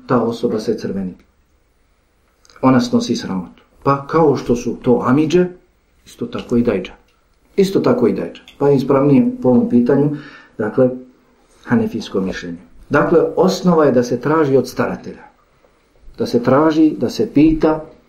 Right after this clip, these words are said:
kada saznamo za djevojku, postoji, dakle, u toj porodici djevojka, osnova je da se njena ruka traži od staratelja, da se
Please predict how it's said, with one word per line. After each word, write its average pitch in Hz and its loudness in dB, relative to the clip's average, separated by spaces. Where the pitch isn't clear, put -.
kada 110 -2
saznamo 143 2
za 120 0
djevojku, 131 0
postoji, 131 2
dakle, 113 -2
u 101 -2
toj 120 2
porodici 123 0
djevojka, 147 0
osnova 143 2
je 120 4
da 104 0
se 104 -8
njena 120 4
ruka 120 0
traži 123 0
od 120 0
staratelja, 104 -4
da 117 2
se 120 0